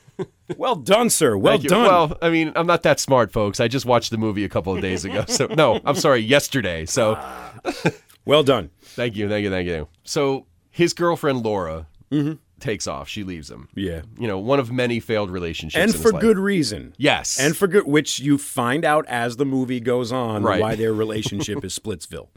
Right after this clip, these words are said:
Speaker 2: Yes.
Speaker 1: He's, uh, we've mentioned it. He's, he's not a great guy.
Speaker 2: He's really not.
Speaker 1: Not a great guy.
Speaker 2: He really isn't. But then she ends up hooking up with the guy that lives upstairs from them,
Speaker 1: Mm-hmm.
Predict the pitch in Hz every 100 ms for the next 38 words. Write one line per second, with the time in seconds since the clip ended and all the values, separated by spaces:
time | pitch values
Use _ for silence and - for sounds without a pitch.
0 | _ 123 - - - 113 90 113 127 127
1 | 120 110 110 135 135 113 107 90 110 101
2 | 90 95 104 113 117 143 117 131 131 127
3 | 98 78 156 202 170 120 90 104 120 127
4 | 139 147 143 185 139 73 - 139 - 139
5 | 139 143 123 123 95 92 _ _ - 143
6 | 123 156 170 - 175 175 160 135 151 156
7 | 139 131 120 120 107 113 117 107 95 110
8 | 110 98 - 139 131 113 - 104 82 71
9 | 71 101 95 104 113